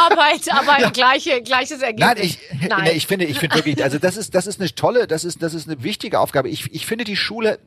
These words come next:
Speaker 2: es ist ja auch nicht leicht, weißt du. Wenn du heute dein,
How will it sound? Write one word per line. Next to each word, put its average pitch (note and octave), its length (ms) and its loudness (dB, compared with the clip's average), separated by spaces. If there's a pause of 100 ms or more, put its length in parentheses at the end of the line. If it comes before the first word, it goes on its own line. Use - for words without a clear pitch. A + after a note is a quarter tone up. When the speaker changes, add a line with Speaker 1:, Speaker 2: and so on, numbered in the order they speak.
Speaker 2:
es B2 200 -6
ist F3+ 140 -4
ja G3 100 0
auch D3+ 100 -4
nicht D3+ 160 -10
leicht, G2+ 400 -2
weißt F#2+ 260 -4
du. C#3 80 -6 (480)
Wenn C3 440 -2
du G#3 140 -4
heute G#3+ 260 2
dein, D3+ 220 2